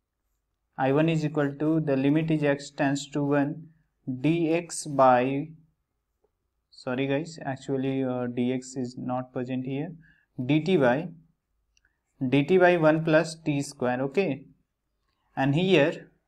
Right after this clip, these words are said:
I t is equal to also given, I t is equal to, we are having the limit is one tends to one by x, D X by one plus x square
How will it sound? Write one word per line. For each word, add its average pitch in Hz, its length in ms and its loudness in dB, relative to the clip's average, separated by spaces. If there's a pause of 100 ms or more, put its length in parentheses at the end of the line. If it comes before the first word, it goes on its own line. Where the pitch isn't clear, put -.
(280)
I 135 140 4
t 165 320 2
is 139 440 0
equal 147 260 0
to 160 140 2
also 151 280 2
given, 160 400 -2 (920)
I 135 160 0
t 170 200 0
is 160 120 -4
equal 147 340 0
to, 151 120 0
we 139 240 2
are 143 100 2
having 139 600 -4
the 131 120 -4
limit 151 400 0
is 143 340 -4
one 139 340 0
tends 147 320 0 (100)
to 156 120 2
one 139 360 0
by 156 120 4
x, 160 560 -2 (1040)
D 170 260 2
X 185 300 -2
by 131 480 2 (440)
one 147 420 2
plus 131 380 0
x 127 260 -4 (120)
square - 300 -16